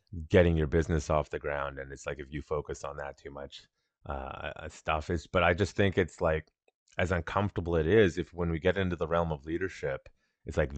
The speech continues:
that is going to come up. Uh, because maybe you walk into a, uh, corporate setting and the head, the guy who's paying you to be there is the problem, and he's a total crazy person.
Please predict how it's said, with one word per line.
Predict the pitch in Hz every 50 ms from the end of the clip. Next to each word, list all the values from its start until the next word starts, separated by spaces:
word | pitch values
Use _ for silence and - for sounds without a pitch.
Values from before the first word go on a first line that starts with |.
| 67
that | 73 87 90 95 - -
is | 85 87 85 80 76
going | - - 80 80 78 76
to | - - 78 73
come | - - - 73 69 67 - -
up. | 85 82 - _ _ _ _ _ _ _ _ _ _ _ _ _ _ -
Uh, | 76 71 67 67 65 65 - - - - _ _ 87
because | 90 82 - 104 92 78
maybe | 98 101 101 98 98
you | 95 92 92 87
walk | 90 90 90 87 -
into | 95 87 82 - - 95 90 87 85 82 82 - 87
a, | 85 85 80 80 78 78 76 76 76 76 - _ _ _ _ _ _ _ _ _ _ _ - _ _ _ _ -
uh, | 78 76 73 73 73 73 76 76 - - -
corporate | - - 107 95 82 - 90 -
setting | - - 85 80 78 76 76 76 78 76
and | - 76 76 76 76 71 - _ _ _ - _ _ _ _ _ _ _ _ _
the | 95 87 82
head, | - - 98 95 95 92 87 78
the | 95 87
guy | 87 95 101 101
who's | 98 101 82 -
paying | - - 107 101 95 87 82
you | 82 95 113 113 110 104
to | 92 85
be | 76 104 107 110
there | 90 90 87 80 78
is | - 82 90 82
the | - -
problem, | - - 101 98 101 98 85 87 82 78 78 78
and | 76 80 87
he's | 76 - 82
a |
total | 76 - - 90 87 85 82
crazy | - - 95 90 87 82 90
person. | 82 - - 80 76 73 - - 76 73 71